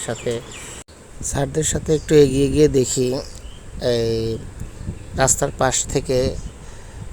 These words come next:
মনি পার্ক থেকে হার্ডিং ব্রিজ এবং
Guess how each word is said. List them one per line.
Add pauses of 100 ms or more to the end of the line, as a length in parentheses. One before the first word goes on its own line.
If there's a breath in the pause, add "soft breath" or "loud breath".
(100)
মনি
পার্ক
থেকে (580)
হার্ডিং
ব্রিজ
এবং